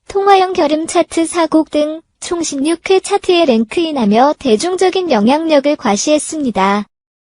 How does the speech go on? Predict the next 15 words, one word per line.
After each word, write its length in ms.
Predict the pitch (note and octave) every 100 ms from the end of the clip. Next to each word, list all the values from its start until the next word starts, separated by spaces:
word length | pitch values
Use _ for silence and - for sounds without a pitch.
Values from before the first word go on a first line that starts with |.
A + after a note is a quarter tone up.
| _ _
황영웅이 640 | - G4+ G4 G4 F4+ E4 F4
십일 380 | - F#4+ G#4 G4
주 120 | F#4+
차 180 | - F4
서클 380 | - G4 - F4+
차트 520 | - - C#4+ E4 F#4 _ _
삼월 400 | - G4 G4 G4
십이일에서 800 | - F4+ F#4+ F#4 C4+ A3 C#4 D4+
삼월 400 | - G4 F#4+ F#4
십팔 400 | - - D4 G#3
일에 640 | B3 E4 - _ G#3+ A#3+
올린 320 | B3 A#3 D#4
곡은 360 | D4+ A#3+ F4+ F4
오 160 | A3 G3+
곡입니다. 800 | D#4 E4 D4 A#3+ G3 G3+ G3+